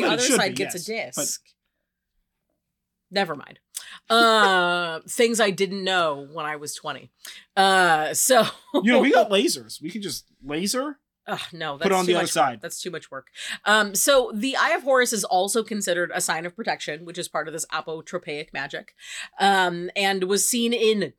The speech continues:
Speaker 1: tons of mediums throughout time. It was in amulets made of clay. You could find it in metal or made out of precious stones, so,
Speaker 2: Oh,
Speaker 1: or
Speaker 2: sure.
Speaker 1: sometimes carved or painted on other surfaces. And it was basically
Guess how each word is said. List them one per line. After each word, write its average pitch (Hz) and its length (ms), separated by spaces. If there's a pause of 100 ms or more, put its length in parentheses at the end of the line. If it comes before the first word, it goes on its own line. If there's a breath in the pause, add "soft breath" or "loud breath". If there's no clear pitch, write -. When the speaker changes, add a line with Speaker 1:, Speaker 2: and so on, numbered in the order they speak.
Speaker 1:
tons 208 800
of 170 220
mediums 147 720 (280 loud breath)
throughout 175 520
time. 135 360
It 185 160
was 175 220
in 170 200
amulets 175 580
made 196 140
of 190 160
clay. 254 420
You 170 180
could 180 160
find 180 220
it 175 100
in 226 400
metal 247 500
or 180 120
made 180 200
out 180 120
of 175 100
precious 208 340
stones, 202 760 (240 loud breath)
so, - 160
Speaker 2:
Oh, - 20
Speaker 1:
or - 40
Speaker 2:
sure. 220 100
Speaker 1:
sometimes 269 440
carved 202 360
or 196 80
painted 180 340
on 165 160
other 151 240
surfaces. 143 580
And 190 120
it 262 100
was 330 180
basically 190 720